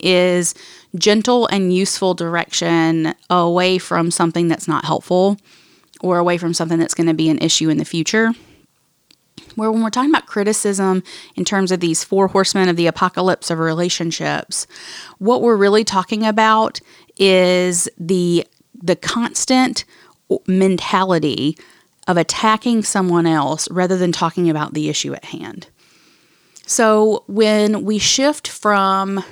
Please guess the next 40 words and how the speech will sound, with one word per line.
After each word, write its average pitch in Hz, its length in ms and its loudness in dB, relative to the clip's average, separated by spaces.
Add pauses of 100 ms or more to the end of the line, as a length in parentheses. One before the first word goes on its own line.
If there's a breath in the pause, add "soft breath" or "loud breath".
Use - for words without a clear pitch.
(120 loud breath)
talking 208 380 -2
about 190 260 -2
what 175 460 -4
is 190 120 -4
a 175 80 -4
problem, 165 800 -4 (560 loud breath)
um, 180 420 2
let's 190 180 0
say 190 460 2
the 175 240 -2
person 190 420 -2
that 175 120 0
we're 170 100 0
with, 180 140 -2
a 160 60 -2
spouse 160 580 -2
or 226 180 2
even 240 200 2
a 196 80 -2
kid, 170 540 0 (220)
does 226 240 2
the 220 100 2
same 254 280 2
frustrating 214 480 0
behavior 180 440 0
over 170 200 0
and 165 80 4
over 170 200 2
again. 156 500 -4 (400 loud breath)
When 220 120 -2
we 240 120 2
move 277 300 2
from 277 160 0
talking 214 360 -2
about 170 360 0
the 185 100 0
behavior 180 460 -2
and 175 120 0
the 165 60 0
problem 185 640 -2